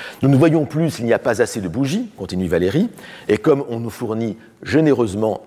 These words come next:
de l'énergie, nous avons une tendance en toute matière à suppléer par l'énergie extérieure à la sensibilité propre de nos organes.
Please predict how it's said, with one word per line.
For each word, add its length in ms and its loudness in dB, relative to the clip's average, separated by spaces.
de 120 -6
l'énergie, 520 -2
nous 140 2
avons 240 0
une 160 -6
tendance 420 -2
en 80 -8
toute 200 -4
matière 520 -2
à 60 -4
suppléer 500 2
par 160 -6
l'énergie 560 -2
extérieure 680 0
à 100 0
la 120 -2
sensibilité 920 -2
propre 440 -2
de 200 0
nos 340 4
organes. 340 -2